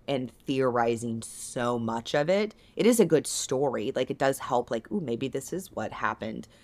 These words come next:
But there's so little that we actually know about what happened because the only people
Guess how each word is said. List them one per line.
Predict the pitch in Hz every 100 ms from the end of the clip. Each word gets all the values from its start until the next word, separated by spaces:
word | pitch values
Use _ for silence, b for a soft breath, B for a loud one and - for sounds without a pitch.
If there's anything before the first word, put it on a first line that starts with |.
| b b
But | 143 -
there's | 143 -
so | 165 143
little | 127 190 165
that | 131
we | 127
actually | 131 - 143 131
know | 113 131 180
about | 113 107 107
what | 123 123
happened | 147 208 139 127
because | 127 131 131 127 -
the | 139 110
only | 139 143
people | - 151 139 131